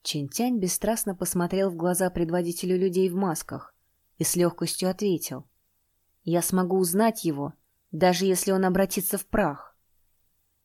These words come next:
Янь Джиньмин, как истинная жертва Джоу Ханьчжэна,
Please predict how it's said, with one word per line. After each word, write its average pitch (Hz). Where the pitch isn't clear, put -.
Янь 156
Джиньмин, 202
как 226
истинная 208
жертва 196
Джоу 190
Ханьчжэна, 185